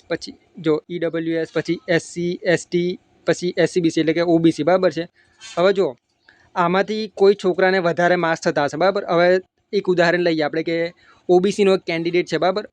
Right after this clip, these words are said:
હવે એને એકસો ત્રીસ માર્ક્સ થાય છે, બરાબર છે? અને જનરલનું મેરિટ અટકે છે એકસો ને અઠ્યાવીસ. આ તો સિમ્પલ હું ખાલી લો-, અ, સમજાવવા માટે કહું છું, બરાબર? એકસો અઠ્યાવીસ, બાકી એવું છે નહીં કે એકસો અઠ્યાવીસ જ અટકશે, બરાબર? હવે જુઓ,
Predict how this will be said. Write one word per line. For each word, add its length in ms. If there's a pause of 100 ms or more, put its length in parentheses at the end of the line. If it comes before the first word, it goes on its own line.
હવે 240
એને 400
એકસો 300
ત્રીસ 340
માર્ક્સ 240
થાય 160
છે, 60
બરાબર 280
છે? 180 (640)
અને 460 (400)
જનરલનું 520
મેરિટ 300
અટકે 260
છે 320 (120)
એકસો 360
ને 220
અઠ્યાવીસ. 480
આ 140
તો 100
સિમ્પલ 340
હું 80
ખાલી 340
લો-, 360
અ, 320 (160)
સમજાવવા 360
માટે 220
કહું 140
છું, 100
બરાબર? 220
એકસો 220
અઠ્યાવીસ, 460 (480)
બાકી 240
એવું 180
છે 140
નહીં 120
કે 80
એકસો 240
અઠ્યાવીસ 400
જ 100
અટકશે, 320
બરાબર? 220 (560)
હવે 140
જુઓ, 220